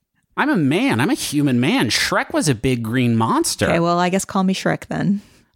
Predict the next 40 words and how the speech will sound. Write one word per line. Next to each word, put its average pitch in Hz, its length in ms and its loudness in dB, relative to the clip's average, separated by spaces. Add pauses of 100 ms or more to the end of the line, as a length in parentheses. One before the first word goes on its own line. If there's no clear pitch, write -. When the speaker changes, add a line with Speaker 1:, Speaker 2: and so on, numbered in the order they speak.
(340)
Speaker 1:
I, 175 160 0
I 180 260 0
mean, 190 240 0
you're 175 140 0
more 202 180 0
like 302 220 -2
a 127 40 0
parfait. 117 760 -2 (180)
People 254 420 0
love 165 220 -2
parfaits. 107 640 -2 (200)
Who 294 120 0
doesn't 277 260 -2
love 220 220 0
a - 20 -12
parfait? 185 520 -2
Speaker 2:
All 92 40 -8 (200)
right. 240 60 -12
Speaker 1:
Donkey. 123 760 0
Speaker 2:
All 196 80 -2
right, 165 240 0
continue 202 440 0
with 196 140 0
your 196 140 2
bloom-, 151 200 2
Speaker 1:
Donkey. 269 460 0
Speaker 2:
continue 233 400 0
with 262 140 0
your 247 100 0
bloomin' 214 300 0
onion. 175 400 -2 (720)
Speaker 1:
Uh, 139 260 2
so 151 160 0
yeah, 147 220 2
the 131 60 2
bloomin' 143 260 0
onion, 113 380 0
it 139 200 -2
is 123 240 -2
the, 110 500 0